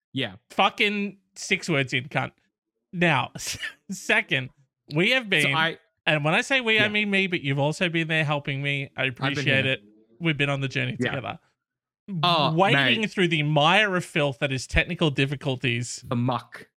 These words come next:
Speaker 1: The muck. Okay? James, I prepared a bit earlier where I purchased a very large beer. It's quite comically large.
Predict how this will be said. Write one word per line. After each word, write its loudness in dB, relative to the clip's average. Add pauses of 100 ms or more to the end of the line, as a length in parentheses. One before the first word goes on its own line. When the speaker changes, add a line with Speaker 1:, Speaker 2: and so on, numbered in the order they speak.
Speaker 1:
The -2
muck. -4 (600)
Okay? 0 (320)
James, 2
I 2
prepared 0
a 2
bit 0
earlier 2 (300)
where 2
I 0
purchased -2
a 4
very 4
large 0
beer. -2 (160)
It's -10
quite -2
comically 0
large. -4